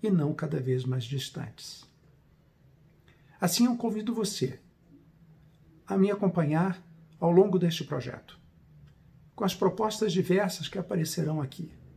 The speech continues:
com estudos, reflexões, como eu falei, propostas de práticas, mas que, na verdade, envolve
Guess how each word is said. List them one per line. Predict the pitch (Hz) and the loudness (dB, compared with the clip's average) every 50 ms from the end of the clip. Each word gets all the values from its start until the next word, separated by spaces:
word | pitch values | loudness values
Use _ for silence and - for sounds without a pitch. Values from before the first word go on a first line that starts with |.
| - - - - - - - - - - - - - - - - | -20 -20 -20 -20 -20 -20 -20 -20 -20 -20 -20 -20 -20 -20 -6 0
com | - 175 165 | 4 4 4
estudos, | 156 - - 226 240 247 247 233 190 147 | 4 4 2 2 2 2 2 2 0 0
reflexões, | 160 147 - - 135 127 - - - 190 202 214 226 226 202 185 - - - - - - - - - - - - - - - - - - - - | 0 0 -2 -2 -4 -4 -4 -4 -2 -2 -2 -2 -2 -4 -8 -10 -12 -14 -14 -18 -20 -20 -20 -20 -20 -20 -20 -20 -20 -20 -20 -20 -20 -20 -6 -2
como | - 160 160 | 0 2 2
eu | 156 | 0
falei, | - - - 135 143 185 208 214 | -2 -4 -2 0 2 2 2 2
propostas | - - - 131 - 180 185 190 180 - - 151 135 127 | 0 -4 -4 -2 0 2 2 2 2 0 0 2 2 2
de | 127 131 | 2 -2
práticas, | - - - 170 180 190 190 190 - 180 - - 190 180 - - - - - - - - - - - - - - - - - - - - - - | -4 -2 0 2 2 2 0 -2 -6 -8 -6 -4 -2 -2 -4 -6 -10 -14 -16 -18 -20 -20 -20 -20 -20 -20 -20 -20 -20 -20 -20 -20 -20 -20 -6 0
mas | - 175 180 - | 4 4 4 4
que, | - 202 | 4 2
na | 196 190 | 2 2
verdade, | 180 185 156 143 160 165 175 180 160 180 | 4 2 2 2 2 0 0 0 2 2
envolve | 180 160 123 127 143 156 165 175 170 151 165 175 180 | 2 2 2 2 2 4 4 2 2 0 0 -2 -2